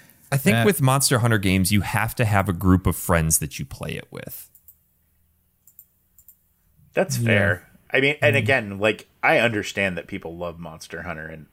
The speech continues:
Speaker 3: and all that it brings to the table. It's just never really been my jam.
Speaker 1: Yeah.
Speaker 3: Uh, but I, you know, I could appreciate it for what it is.
Speaker 2: I'm quite
Speaker 1: Oh.
Speaker 2: interested in picking up Like a Dragon Ishin, which is a remake of a old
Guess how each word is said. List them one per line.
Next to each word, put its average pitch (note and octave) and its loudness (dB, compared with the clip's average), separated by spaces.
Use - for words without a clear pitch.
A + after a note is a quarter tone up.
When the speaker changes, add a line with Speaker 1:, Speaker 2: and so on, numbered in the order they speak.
Speaker 3:
and G2+ -4
all F2 2
that E2+ -4
it - -8
brings F2 -10
to - -20
the D#2 -16
table. D2+ -12
It's D2+ -12
just - -12
never D#2 -12
really D#2 -12
been E2 -16
my E2 -14
jam. F2+ -8
Speaker 1:
Yeah. D#2+ -8
Speaker 3:
Uh, E2+ 0
but G#2 2
I, F#2 0
you A#2+ 0
know, F2 -2
I F#2 0
could G#2 -4
appreciate E2+ -4
it F2 -6
for D#2+ -6
what D#2+ -8
it - -18
is. D#2 -8
Speaker 2:
I'm F#3 -2
quite G#3+ 4
Speaker 1:
Oh. - 4
Speaker 2:
interested D3+ 2
in C3+ 0
picking C#3+ 2
up - 0
Like C3 2
a C3 2
Dragon B2 2
Ishin, G#2+ 0
which B2 -6
is A#2 0
a A2+ 0
remake B2 0
of A2+ -2
a A2 0
old B2+ -2